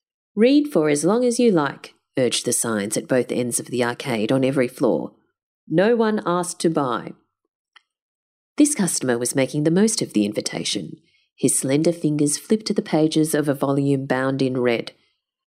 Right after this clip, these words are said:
Pearl reached into her bag of peppermints. A specialty of the Book Arcade's lolly shop, they turned your breath into a frosty breeze, better than ice cream for cooling off.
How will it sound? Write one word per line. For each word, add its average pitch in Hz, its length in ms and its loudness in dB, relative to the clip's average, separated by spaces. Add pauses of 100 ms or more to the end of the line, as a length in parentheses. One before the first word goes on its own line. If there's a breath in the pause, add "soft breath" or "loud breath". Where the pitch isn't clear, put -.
Pearl 220 240 4
reached 202 420 0
into 139 200 -4
her 160 120 2
bag 151 320 -2
of 143 140 -6
peppermints. 156 640 -2 (520 soft breath)
A 214 60 4
specialty 202 580 2
of 110 120 -4
the - 40 -2
Book 143 220 0
Arcade's 120 520 -4
lolly 151 280 4
shop, - 340 -8 (320 soft breath)
they 139 100 2
turned 165 380 2
your 240 140 4
breath 123 320 -2
into 165 320 0
a 151 40 2
frosty 170 460 -2
breeze, 151 600 -2 (260 soft breath)
better 208 180 4
than 143 260 -2 (120)
ice 160 260 -2
cream 117 300 -10
for - 120 -8
cooling 120 360 -2
off. - 320 -10